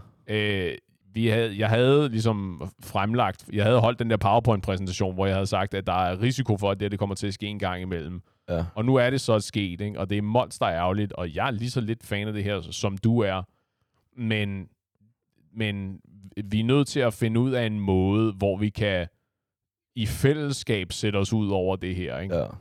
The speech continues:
Speaker 1: Og det er meget svært, end hvis du, hvis du kanaliserer alle dine frustrationer i retning af mig. Fordi jeg har ikke kontrol over det her. Jeg er bare med på den vogn. Og den vogn, den stopper altså ikke, fordi det er den vogn, der
Speaker 2: Ja.
Speaker 1: skal sørge for, at vores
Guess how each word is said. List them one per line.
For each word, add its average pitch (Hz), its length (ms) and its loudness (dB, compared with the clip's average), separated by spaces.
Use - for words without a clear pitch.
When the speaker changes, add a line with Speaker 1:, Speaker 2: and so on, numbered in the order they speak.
Speaker 1:
Og 98 140 -6
det 104 200 0
er 101 40 -2
meget 104 640 0
svært, 101 460 0
end 95 260 -8
hvis 92 200 -2
du, 101 380 2
hvis 95 140 -4
du 113 100 -2
kanaliserer 101 800 -2
alle 101 460 -2
dine 104 180 -4
frustrationer 98 760 -2
i 98 120 -6
retning 95 400 -4
af 85 80 -2
mig. 78 320 -6
Fordi 87 320 -8
jeg 113 120 2
har 123 100 2
ikke 113 140 -2
kontrol 95 420 0
over 78 120 -2
det 80 140 -6
her. 85 120 -4
Jeg 87 240 -2
er 120 40 2
bare 104 220 0
med 104 240 0
på 117 100 -2
den 95 280 -2
vogn. 87 300 -2
Og 98 140 -2
den 120 260 -2
vogn, 110 240 2
den 117 140 -4
stopper 117 360 2
altså 85 280 0
ikke, 87 220 -6
fordi 87 200 -8
det 123 220 2
er 135 40 4
den 113 260 2
vogn, 107 240 2
der 107 60 0
Speaker 2:
Ja. 98 40 0
Speaker 1:
skal 87 160 -2
sørge 101 260 2
for, 104 160 4
at 87 80 -2
vores 95 480 2